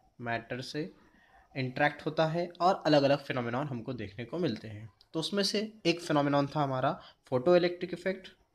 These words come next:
photoelectric effect, ठीक है, जो हमने इस चैप्टर में हम जो है जिसकी स्टडी करने वाले हैं। इस इफेक्ट, ये इफेक्ट होता कैसा है,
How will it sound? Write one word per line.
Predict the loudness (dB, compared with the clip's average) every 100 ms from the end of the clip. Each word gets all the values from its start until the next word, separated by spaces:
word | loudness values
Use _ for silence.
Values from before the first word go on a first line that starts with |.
| _ _ _ _ _ _ _ -6
photoelectric | -6 -4 -2 -2 -4 -12 -20 _ _ _ _ _ _ _ _ _ -4 -4 -4 -8 -8 -8 -6
effect, | -6 -4 -8 -8 -20 -20 _ _ _ _ _ _ _ _ _ _ _ _ _ _ _ -12
ठीक | -8
है, | -8 -10 -18 -20 -20 -2
जो | 0
हमने | 2 0 -2 -4 -20 _ -2
इस | 0
चैप्टर | 0 0 0
में | 0 0
हम | -2 -2
जो |
है | -2 -2
जिसकी | -2 -4 -4
स्टडी | -4 0 0
करने | 0 -4
वाले | -8 -10 -12
हैं। | -20 _ _ _ _ _ _ _
इस | 0 2
इफेक्ट, | 2 -2 -4 -14 4
ये | 6 6
इफेक्ट | 4 -2 0
होता | 4 6
कैसा | 6 4 0
है, | 0 -4